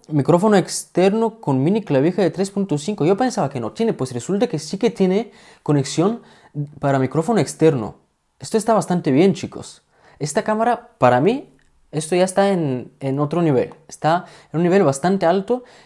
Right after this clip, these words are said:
y aún siendo, eh, para principiantes, su precio, eh, es alrededor de ochocientos cincuenta euros. Solo cien euros de diferencia entre la cien D y setecientos D. ¿Por cuál iría yo?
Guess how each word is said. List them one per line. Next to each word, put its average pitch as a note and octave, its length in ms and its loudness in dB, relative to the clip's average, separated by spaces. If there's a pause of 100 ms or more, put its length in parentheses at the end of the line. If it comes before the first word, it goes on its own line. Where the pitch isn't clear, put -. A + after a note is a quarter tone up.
(180)
y C#3+ 100 2
aún F#3+ 380 2
siendo, G3 680 0 (320)
eh, C3 600 2
para B2+ 160 4
principiantes, C#3 600 2
su C3+ 220 -4
precio, A#3+ 680 2 (400)
eh, D3 800 2
es G3+ 340 -2
alrededor D3 380 2
de G3+ 60 4
ochocientos F#3+ 560 0
cincuenta D#3+ 420 0
euros. A2 380 -2 (240)
Solo A#3+ 280 0
cien B3 280 0
euros A#3+ 200 4
de A3 80 2
diferencia G3+ 500 0
entre G3 360 0
la C#3 160 2
cien G#3 280 0
D B3 200 0
y D#3+ 80 -6
setecientos D#3+ 640 -2
D. A2+ 240 -4 (1120)
¿Por D3+ 180 2
cuál F#3+ 160 6
iría A#3+ 300 6
yo? A3 320 0